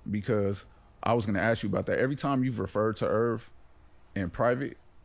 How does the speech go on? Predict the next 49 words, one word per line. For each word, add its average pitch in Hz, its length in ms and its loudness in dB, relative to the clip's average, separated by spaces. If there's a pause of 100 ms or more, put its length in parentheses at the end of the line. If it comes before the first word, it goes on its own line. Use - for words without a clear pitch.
(460)
it's 98 160 -4
been, 101 240 0
"Hey, 98 180 0
that's 104 200 -2
my 98 100 0
little 98 200 -2
bro. 95 320 -4 (380)
That's - 220 -6
my, 98 160 -2
that's - 240 -4
my 98 120 -2
brother." 101 380 0 (220)
Even 160 260 2
amongst 151 400 0
all 131 240 4
of 123 80 4
this, 110 180 2
where 107 80 -2
you 117 100 0
could 117 100 -2
be 110 80 -2
saying 113 220 -2
some 117 160 -4
of 107 40 -4
the 98 80 -4
craziest 113 480 -2
shit, 117 300 -4 (180)
I'm 113 100 -4
sure, 113 320 -2
'cause 104 200 -6
you 110 60 -2
guys 101 200 0
have 107 140 -2
a - 20 -4
history. 113 380 -2
I 101 60 0
go 117 140 -2
back, 110 260 -2 (440)
you 107 80 -8
know 104 80 -2
what 104 80 -2
I 107 60 -4
mean? 113 340 -2 (320)
And 98 140 -4
y'all 101 260 0 (240)
gone 113 220 0
through 107 140 -8
shit 113 200 -4
that 113 240 -2